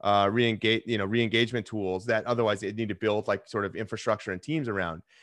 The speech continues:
And you, you can see this kind of bifurcation now, I think. Well, I think maybe you'll start to see it as Android maybe being the,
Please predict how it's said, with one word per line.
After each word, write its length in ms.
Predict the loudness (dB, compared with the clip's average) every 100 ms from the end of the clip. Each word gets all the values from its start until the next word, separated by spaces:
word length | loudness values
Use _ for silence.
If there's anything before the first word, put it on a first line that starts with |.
| _ 0
And 180 | 2
you, 140 | 4 2
you 120 | 2 0
can 140 | 0
see 180 | -4 -4
this 160 | -2
kind 160 | 0 0
of 60 | 2
bifurcation 640 | 2 2 -2 -2 -4 -4
now, 360 | -6 -6 -6 -10 _
I 120 | 0 0
think. 340 | 0 -6 0
Well, 100 | 2
I 80 | 2
think 160 | 0
maybe 160 | -2 0
you'll 80 | 0
start 220 | 2 0
to 60 | 0
see 200 | -4 -4
it 160 | -4 _ _ -2
as 220 | 0 0
Android 640 | 2 2 2 2 4 4 4
maybe 480 | 4 4 4 0
being 640 | -2 -2 0 0 -2 -4 -10 _ _ _ 2
the, 520 | 6 8 8 6